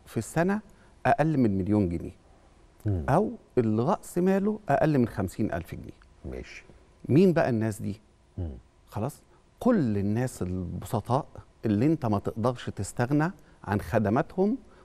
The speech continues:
Speaker 1: في حياتك اليومية، الخضري، فكهاني،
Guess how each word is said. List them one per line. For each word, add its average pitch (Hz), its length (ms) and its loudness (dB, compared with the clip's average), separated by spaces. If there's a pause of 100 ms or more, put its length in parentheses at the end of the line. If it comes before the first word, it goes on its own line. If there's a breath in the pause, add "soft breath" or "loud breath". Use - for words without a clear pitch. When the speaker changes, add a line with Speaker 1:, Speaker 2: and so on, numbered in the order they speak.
(320 loud breath)
Speaker 1:
في - 240 -14
حياتك 127 500 0
اليومية، 73 400 -4 (640 soft breath)
الخضري، 98 440 0 (200)
فكهاني، 95 560 -2